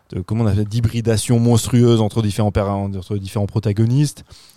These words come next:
C'est un plus rigolo, effectivement, que c'est gore,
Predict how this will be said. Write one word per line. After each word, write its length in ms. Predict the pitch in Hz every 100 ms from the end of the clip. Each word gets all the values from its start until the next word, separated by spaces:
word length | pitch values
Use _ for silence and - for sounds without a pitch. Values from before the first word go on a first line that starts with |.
| - _ _
C'est 320 | - - - 110
un 240 | 104 104
plus 320 | - 139 127
rigolo, 440 | - 117 113 117 120
effectivement, 360 | 104 107 110
que 60 | 98
c'est 120 | 110
gore, 400 | 101 123 147 151